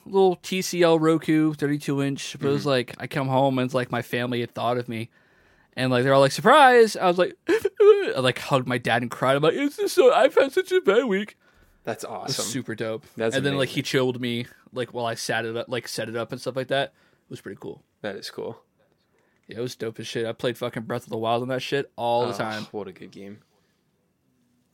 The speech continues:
Speaker 2: Fuck,
Speaker 1: Tears
Speaker 2: such
Speaker 1: of the
Speaker 2: a good
Speaker 1: Kingdom
Speaker 2: game.
Speaker 1: comes out tomorrow, actually, at the time of recording this.
Speaker 2: That's insane. I can't believe it. Really?
Speaker 1: We're already here.
Speaker 2: Tomorrow?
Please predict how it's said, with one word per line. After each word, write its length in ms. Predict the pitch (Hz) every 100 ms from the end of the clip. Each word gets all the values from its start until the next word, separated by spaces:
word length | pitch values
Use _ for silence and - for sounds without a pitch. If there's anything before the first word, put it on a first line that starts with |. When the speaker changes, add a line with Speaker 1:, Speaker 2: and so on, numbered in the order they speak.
| _ _ _
Speaker 2:
Fuck, 280 | - - -
Speaker 1:
Tears 220 | - 165
Speaker 2:
such 20 |
Speaker 1:
of 40 | 202
the 40 |
Speaker 2:
a 20 |
good 60 | -
Speaker 1:
Kingdom 240 | 147 180
Speaker 2:
game. 40 | 170
Speaker 1:
comes 220 | 151 131
out 840 | 131 127 123 - - - - - - _
tomorrow, 720 | - 113 110 123 196 117 104 - _ _ _ _ _ _
actually, 420 | 113 - 117 110
at 40 | 113
the 60 |
time 200 | 120 127
of 80 | 117
recording 320 | 110 131 127
this. 240 | 123 110 -
Speaker 2:
That's 280 | 110 110 -
insane. 580 | 95 90 107 98 92 92 -
I 100 | 113
can't 240 | - 123
believe 300 | 95 95 95
it. 160 | 92 - _ - _ _ _ _
Really? 200 | 101 120
Speaker 1:
We're 80 | 131
already 240 | 139 123
here. 300 | 98 131 131
Speaker 2:
Tomorrow? 220 | 110 101